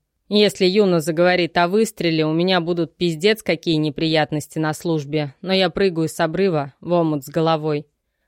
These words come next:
Полностью открыт, максимально честен. Не пытаюсь оправдаться, потому что сам себя за тот выстрел простить не смогу. С первого взгляда к себе приковала.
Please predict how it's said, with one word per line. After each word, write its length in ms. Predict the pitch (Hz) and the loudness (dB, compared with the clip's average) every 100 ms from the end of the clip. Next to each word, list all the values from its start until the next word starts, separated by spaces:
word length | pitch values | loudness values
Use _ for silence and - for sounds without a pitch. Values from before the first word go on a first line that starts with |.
| _ | _
Полностью 600 | - 226 196 170 - 175 | 2 4 4 0 0 2
открыт, 480 | 165 - 196 175 - | 2 0 -2 -2 -4
максимально 640 | 175 170 - 196 196 165 156 | -8 -6 -2 0 2 0 -2
честен. 600 | - 185 165 - 147 147 _ _ _ _ | 0 0 0 -6 -8 -10 _ _ _ _
Не 140 | 208 185 | -2 0
пытаюсь 460 | 220 247 202 - | 2 2 2 0
оправдаться, 680 | 170 - 170 180 208 - 151 | -2 0 0 2 0 -2 -8
потому 320 | 151 160 165 | -2 0 -2
что 160 | - 165 | -4 -4
сам 260 | 196 180 | -2 -2
себя 340 | - 160 170 175 | -4 -2 0 2
за 140 | 160 | 0
тот 240 | - 147 | -2 -8
выстрел 480 | 151 170 - 156 143 | -4 -4 -4 -4 -4
простить 520 | - 156 147 - 147 | 0 -2 -2 -4 -4
не 100 | 151 | -4
смогу. 540 | 143 - 147 143 143 160 _ _ _ _ _ _ _ | -6 -4 -4 -4 -8 -10 _ _ _ _ _ _ _
С 120 | - | -12
первого 380 | - 226 190 175 | 0 2 4 2
взгляда 420 | 165 170 202 180 | 0 0 2 2
к 60 | 160 | -2
себе 300 | - 151 151 | -4 -4 -4
приковала. 720 | - 147 160 156 147 143 139 | -4 -4 -2 0 -2 -4 -8